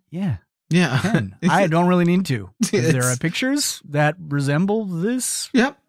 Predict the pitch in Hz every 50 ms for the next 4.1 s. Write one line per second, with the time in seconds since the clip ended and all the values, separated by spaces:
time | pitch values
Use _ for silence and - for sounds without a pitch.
0 | _ _ _ _ _ - 143 170 220 254 170 202 - 202 202 202 202 180 160 165
1 | 156 175 175 - 147 127 117 110 101 98 - 95 92 87 - - _ 143 139 147
2 | 190 240 254 240 175 139 123 110 - - _ - 123 117 113 - 160 151 131 127
3 | 120 113 104 107 107 104 104 - - 104 117 113 110 107 107 107 - - - 107
4 | 117 120